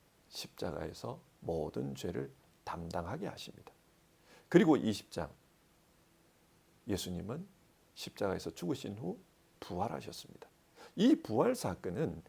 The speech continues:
예수님이 어떤 분인지를 보여주고 있습니다. 예수님은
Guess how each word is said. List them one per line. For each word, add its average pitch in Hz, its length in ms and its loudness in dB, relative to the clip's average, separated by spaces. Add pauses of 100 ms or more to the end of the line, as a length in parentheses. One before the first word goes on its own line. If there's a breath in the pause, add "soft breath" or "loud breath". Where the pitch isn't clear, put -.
(240 soft breath)
예수님이 120 540 0 (120)
어떤 196 540 4
분인지를 107 500 -2 (160)
보여주고 127 400 4
있습니다. - 380 -10 (680)
예수님은 113 500 2